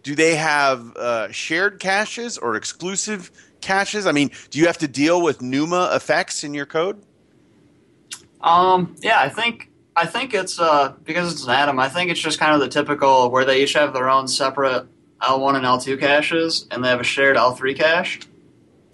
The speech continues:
Speaker 2: uh, is what I would assume. So I think what we'll probably do, though, is just keep the map. The map is also not, it doesn't have a lot of information in it, so keeping it in shared memory is, uh, is really not that big of a deal,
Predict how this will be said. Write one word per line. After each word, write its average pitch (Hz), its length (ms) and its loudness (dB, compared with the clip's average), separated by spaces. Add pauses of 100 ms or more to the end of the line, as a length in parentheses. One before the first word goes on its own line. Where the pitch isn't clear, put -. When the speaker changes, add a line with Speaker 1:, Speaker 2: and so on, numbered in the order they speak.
(100)
Speaker 2:
uh, 131 240 2
is 123 100 -2
what 139 120 4
I 135 120 2
would 151 100 2
assume. 175 500 -6
So 139 300 0
I 135 160 0
think 196 320 -4 (520)
what 175 140 4
we'll 170 140 2
probably 156 320 2
do, 135 160 4
though, 147 240 6
is 143 80 -2
just 143 180 -6
keep 165 220 -6
the 151 80 -2
map. 127 480 0
The 143 100 0
map 175 300 2
is 147 100 -4
also 147 400 0
not, 123 360 0
it - 840 -20
doesn't 202 240 2
have 185 140 0
a - 20 -2
lot 151 220 4
of 143 80 -2
information 131 540 -8
in 160 100 -8
it, 175 100 -6 (300)
so 151 180 -4
keeping 196 300 -6
it 185 100 2
in - 80 -4
shared 139 420 0
memory 135 380 2
is, 127 200 2
uh, 131 280 2
is 135 160 0
really 170 220 4
not 135 160 2
that 127 100 -2
big 117 160 -4
of 107 60 -8
a 101 60 -8
deal, 101 360 -2